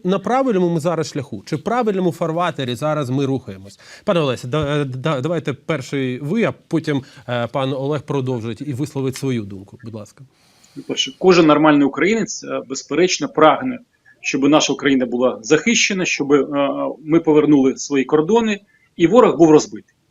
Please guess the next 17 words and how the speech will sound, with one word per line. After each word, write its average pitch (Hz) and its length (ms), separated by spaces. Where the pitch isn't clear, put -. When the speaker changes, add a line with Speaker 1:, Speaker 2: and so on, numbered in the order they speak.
Speaker 2:
А 147 360
відповідно 226 500
для 156 160
цього 156 300
повинна 185 320
бути 196 400
і 185 80
потужна 160 640
армія. 185 480
Само 196 340
собою 151 640
проблема 151 640
агресії 156 500
Російської 147 580
Федерації 196 640
не 196 140
розсмокчиться. - 760